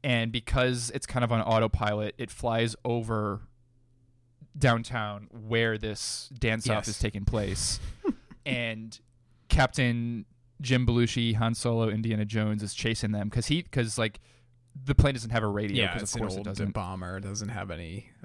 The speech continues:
Speaker 2: of the more modern
Speaker 1: Yeah.
Speaker 2: equipment.
Speaker 1: So everyone thinks it's a bomber, like, a Japanese bomber, and he's trying to shoot it down.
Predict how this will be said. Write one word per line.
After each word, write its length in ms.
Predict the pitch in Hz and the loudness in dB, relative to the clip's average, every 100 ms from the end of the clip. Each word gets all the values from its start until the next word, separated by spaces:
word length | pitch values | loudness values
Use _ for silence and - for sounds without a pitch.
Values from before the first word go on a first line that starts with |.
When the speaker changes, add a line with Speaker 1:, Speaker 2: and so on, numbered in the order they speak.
| - | -18
Speaker 2:
of 60 | - | -12
the 260 | 80 82 - - | -10 -10 -14 -10
more 160 | 98 | -8
modern 280 | 92 95 95 | -6 -6 -4
Speaker 1:
Yeah. 80 | 101 | -6
Speaker 2:
equipment. 500 | - 98 - 73 - - - - _ _ _ _ _ _ _ | -6 -8 -8 -12 -14 -18 -20 -20 _ _ _ _ _ _ _
Speaker 1:
So 160 | - 165 | 0 2
everyone 220 | 151 139 | 4 4
thinks 220 | 135 123 | 2 0
it's 120 | 120 - | 0 0
a 40 | |
bomber, 360 | 104 107 104 104 | 2 2 0 -2
like, 140 | 113 | -4
a 20 | |
Japanese 380 | 107 110 107 101 | -2 -6 -6 -8
bomber, 380 | - 104 104 107 | -8 -6 -6 -8
and 80 | 117 | -6
he's 120 | 113 - | -8 -4
trying 160 | 110 | -4
to 40 | 101 | -4
shoot 200 | 120 107 | -6 -6
it 100 | 98 | -2
down. 400 | 107 104 101 | 0 0 -2